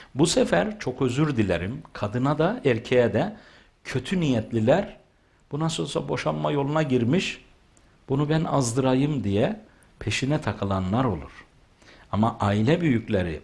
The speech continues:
olayı büyütmeden kendi aralarında, "Bir durun ya, bir durun. Kızım olmazsa sen bir on on beş gün babanın evine git, bir sakinleş. Adam da bir anlasın, hanımın kıymetini anlasın.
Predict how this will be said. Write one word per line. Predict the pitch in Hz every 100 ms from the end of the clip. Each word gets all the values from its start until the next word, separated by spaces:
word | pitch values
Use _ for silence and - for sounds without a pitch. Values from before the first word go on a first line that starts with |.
| -
olayı | 101 107 120 131
büyütmeden | 98 123 131 113 85 78 76 - - - _ _ - - _ -
kendi | - 87 107
aralarında, | 180 170 127 113 101 90 73 80 87
"Bir | -
durun | 117 156 196
ya, | 160 175 214 - _ _ _ _ _ _ _ _ -
bir | 101
durun. | 151 208 208 - - -
Kızım | - 143 180 175 -
olmazsa | 151 160 165 - 156
sen | - 170
bir | 160
on | 165
on | 160 160
beş | 165 160
gün | 160 160 139
babanın | 131 151 175
evine | 165 147 165
git, | 185 156 156 - - - - -
bir |
sakinleş. | 120 127 127 135 175 180 170 156 - - - _ -
Adam | 110 120 160 165
da | 165
bir | 175 160
anlasın, | 160 170 - 175 165
hanımın | 147 127 131 151 165
kıymetini | - 147 147 147 160 165
anlasın. | 170 160 - 151 151